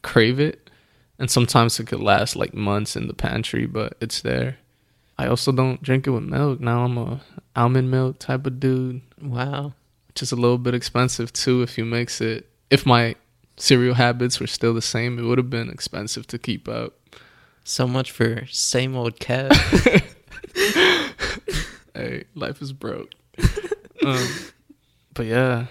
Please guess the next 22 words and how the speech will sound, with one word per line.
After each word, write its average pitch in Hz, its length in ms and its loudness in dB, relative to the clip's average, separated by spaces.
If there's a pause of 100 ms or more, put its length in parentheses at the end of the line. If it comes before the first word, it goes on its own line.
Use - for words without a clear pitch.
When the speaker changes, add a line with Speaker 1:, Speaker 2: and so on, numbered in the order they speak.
(120)
Speaker 1:
um, - 460 -12 (400)
Speaker 2:
Which - 260 0
ones 135 300 0
do 208 100 -6
you 208 100 -4
still, 131 640 -2 (300)
like, 127 260 -2
eat 135 180 -2
now? 135 440 -8 (340)
Or, 135 140 4
like, 127 360 -4
occasionally? 131 800 -2 (640)
Speaker 1:
See, - 160 6
that's 151 160 6
the 127 100 -2
thing. 147 420 4
Like, 117 260 -10 (600)
a 127 80 0
good 131 560 4
old 127 220 6
school 139 260 0
Trix - 880 0